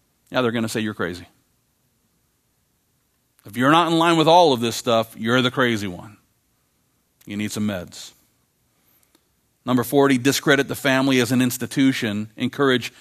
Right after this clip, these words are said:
promiscuity and easy divorce. Number forty-one, emphasize the need to raise children away from the negative influence of parents.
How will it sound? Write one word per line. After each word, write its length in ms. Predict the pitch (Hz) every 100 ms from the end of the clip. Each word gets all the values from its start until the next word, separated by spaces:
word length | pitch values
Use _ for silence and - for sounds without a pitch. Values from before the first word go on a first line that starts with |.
| _ -
promiscuity 760 | 139 123 - 135 127 127 127
and 220 | 117 113 -
easy 440 | 123 120 110 117
divorce. 800 | 110 107 98 98 90 - - - _ _ _ _ _ _ _ _ _ _ _ _
Number 160 | - 120
forty-one, 680 | - 143 131 131 131 143 143 - - -
emphasize 580 | 139 139 131 139 135 117
the 120 | 120
need 280 | 117 131 113
to 80 |
raise 280 | 110 120 117
children 480 | - - 131 123 120 -
away 680 | 123 113 120 123 135 147 - - -
from 300 | - 127 120
the 180 | 113 110
negative 720 | 104 123 135 143 151 151 147 -
influence 800 | 147 139 147 147 135 139 135 -
of 520 | - 127 127 120 -
parents. 920 | - 123 120 120 101 - - - -